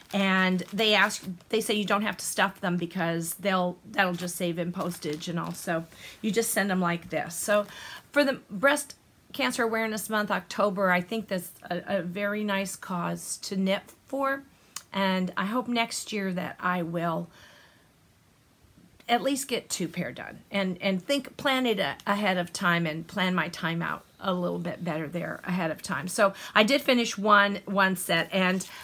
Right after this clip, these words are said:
I'm going to be taking a class at that yarn shop, Yarn Cloud, this weekend. It's on Saturday morning. They're, they are having a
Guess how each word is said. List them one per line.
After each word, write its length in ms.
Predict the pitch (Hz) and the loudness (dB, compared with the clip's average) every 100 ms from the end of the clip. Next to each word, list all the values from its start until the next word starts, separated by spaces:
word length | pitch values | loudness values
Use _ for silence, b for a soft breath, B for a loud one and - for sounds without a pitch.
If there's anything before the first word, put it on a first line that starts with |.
| B - | B -2
I'm 120 | 240 | 0
going 200 | 247 330 | 2 0
to 80 | 359 | 2
be 100 | 339 | 2
taking 400 | 320 294 285 254 | 2 0 0 -2
a 120 | 262 | -2
class 500 | - 269 320 587 - | 2 4 4 2 0
at 160 | 202 | 0
that 300 | - 95 - | 4 2 2
yarn 260 | 214 185 190 | 0 0 0
shop, 340 | 190 165 165 | 0 0 0
Yarn 280 | 208 196 226 | 4 4 4
Cloud, 480 | 254 202 165 180 185 | 2 0 2 2 0
this 240 | 214 208 | -2 0
weekend. 580 | 330 359 226 180 202 277 B B B B - | 0 2 4 4 2 -2 B B B B 0
It's 260 | 208 196 - | 0 0 -2
on 240 | 208 196 202 | 2 2 2
Saturday 480 | 254 247 254 247 | 4 4 4 0
morning. 640 | 240 226 202 170 170 190 220 | 0 0 0 0 0 -2 -4
They're, 360 | - 196 196 - | -4 -2 -2 -4
they 240 | 190 202 190 | -4 -2 0
are 100 | 185 | -2
having 460 | 180 190 190 202 - | -2 -2 -2 -6 -8
a 480 | 190 190 185 185 185 | -4 -2 0 -2 -4